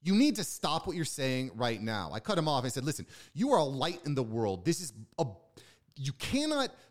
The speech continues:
talk to yourself this way. This is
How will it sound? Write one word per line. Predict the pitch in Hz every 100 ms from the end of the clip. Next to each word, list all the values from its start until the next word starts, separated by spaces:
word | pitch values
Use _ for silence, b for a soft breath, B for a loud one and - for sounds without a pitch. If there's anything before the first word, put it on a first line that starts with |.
| B
talk | - 190 185 -
to |
yourself | 175 175 - - 151 135 - B 110
this | 147 139 - -
way. | 101 127 120 82 - b _ 107
This | 139 226 - - -
is | 185 185 175